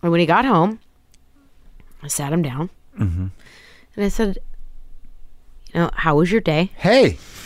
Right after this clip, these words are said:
Speaker 2: You said, "Hey." Yeah. How, how was your day?
Speaker 1: "How was your day?"
Speaker 2: <laughs> Yeah.
Speaker 1: "Good."
Speaker 2: Yeah.
Speaker 1: "Good." "Was it?"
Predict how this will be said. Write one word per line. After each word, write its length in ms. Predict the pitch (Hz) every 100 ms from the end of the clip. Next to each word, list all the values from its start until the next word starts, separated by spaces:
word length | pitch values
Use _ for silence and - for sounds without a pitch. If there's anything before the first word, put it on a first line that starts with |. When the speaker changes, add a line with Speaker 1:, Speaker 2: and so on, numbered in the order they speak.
| - -
Speaker 2:
You 80 | 127
said, 220 | 120 143 143
"Hey." 480 | 196 208 127 104 - _ - -
Yeah. 180 | 120 110 - - - - -
How, 260 | 110 113 - - -
how 120 | 123
was 140 | 107 -
your 80 | -
day? 120 | -
Speaker 1:
"How 60 | 202
was 80 | 254
your 100 | 254
day?" 220 | 294 269 -
Speaker 2:
<laughs> 60 |
Yeah. 160 | 196 220 - - - - _ - -
Speaker 1:
"Good." 220 | 359 403 403 - _ _
Speaker 2:
Yeah. 160 | 120 120 262
Speaker 1:
"Good." 140 | 269 -
"Was 200 | 294 359
it?" 180 | 381